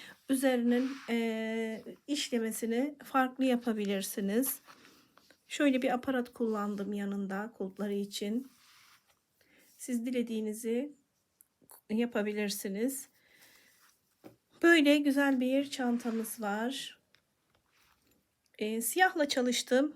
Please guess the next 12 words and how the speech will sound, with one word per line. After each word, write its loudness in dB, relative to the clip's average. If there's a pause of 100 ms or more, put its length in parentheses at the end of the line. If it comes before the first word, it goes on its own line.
(140)
ama 4
şimdiki, 0
eee, 6 (460)
müşterim 4
siyah 2
istedi 2 (480)
ve 4
bugünkü, 2
eee, 2
sizlerle 0
beraber -2
paylaşa-, -4